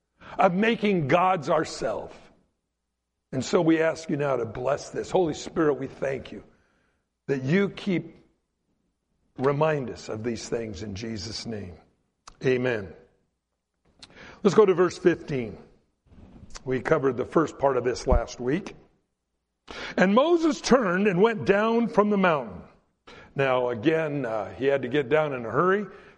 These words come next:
'cause there was problems. We remember that, that Moses went up to the mountain with Joshua. Yes, the same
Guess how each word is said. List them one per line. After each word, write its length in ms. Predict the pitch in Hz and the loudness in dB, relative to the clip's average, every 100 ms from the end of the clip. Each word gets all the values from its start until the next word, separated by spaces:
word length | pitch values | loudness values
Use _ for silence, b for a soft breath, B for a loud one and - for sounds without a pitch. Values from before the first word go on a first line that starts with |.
| - | -6
'cause 300 | 131 117 104 | -4 -2 0
there 100 | 120 | 0
was 160 | 110 | 0
problems. 580 | - 147 151 160 208 214 B B 156 | 0 2 4 2 -2 -2 B B 2
We 140 | 196 | 2
remember 580 | 214 208 220 320 320 262 | 4 2 2 2 2 4
that, 200 | 226 208 - - - B B - | 4 2 -6 -16 -18 B B -10
that 600 | 117 180 170 151 - - - | 2 4 4 0 -8 -16 -6
Moses 800 | 135 160 214 269 269 285 247 - | 0 4 4 2 0 -2 -4 -6
went 340 | 170 180 170 | -2 0 0
up 140 | 156 | -2
to 100 | - | 0
the 80 | 226 | 0
mountain 320 | 190 165 208 | 2 2 0
with 260 | 151 175 - | 0 0 -2
Joshua. 680 | - 226 262 247 - 139 127 | 0 2 2 0 -4 -6 -2
Yes, 320 | 143 208 - | 0 0 -2
the 140 | - 156 | -6 -2
same 340 | 190 214 220 | 0 0 0